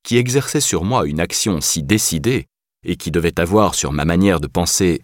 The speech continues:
une si grande influence, c'était Spinoza. En effet, après avoir cherché vainement dans le monde entier un moyen de culture pour ma nature étrange,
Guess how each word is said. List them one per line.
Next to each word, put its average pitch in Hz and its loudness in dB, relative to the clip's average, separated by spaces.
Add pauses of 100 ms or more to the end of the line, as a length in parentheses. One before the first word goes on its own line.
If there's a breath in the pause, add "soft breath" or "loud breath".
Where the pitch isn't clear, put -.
une 65 -8
si - -2
grande 82 -2
influence, 113 -2 (680)
c'était 92 0
Spinoza. - 0 (1200)
En 76 -4
effet, 143 0 (540)
après - -2
avoir 78 0
cherché 90 0
vainement 104 4
dans 78 0
le 76 -2
monde 101 2
entier 104 0
un 69 -4
moyen 87 0
de 71 -2
culture - 0
pour 71 -8
ma 76 -4
nature 78 -4
étrange, 113 0